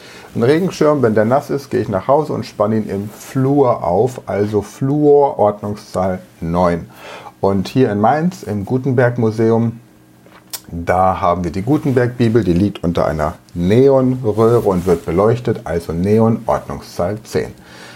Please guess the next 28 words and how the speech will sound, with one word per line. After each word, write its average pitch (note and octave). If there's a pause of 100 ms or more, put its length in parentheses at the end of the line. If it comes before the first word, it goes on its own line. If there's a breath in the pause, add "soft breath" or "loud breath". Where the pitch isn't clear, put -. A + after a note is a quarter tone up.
(160 loud breath)
So F#2+
konnte G#2+
ich A#2+
mir B2+
jetzt B2 (340 loud breath)
mit C3
dieser A2+
Baumliste A2 (240)
von -
eins F2
bis -
zehn D3
schon A2+
mal G2+
die G2+ (300 loud breath)
chemischen F#2
Elemente A2
verknüpfen. - (220)
Möchte C3+
ich C3
mir B2+
jetzt B2+
zum A#2+
Beispiel G#2+
die G2+
längsten G#2
Flüsse B2+
Deutschlands A2+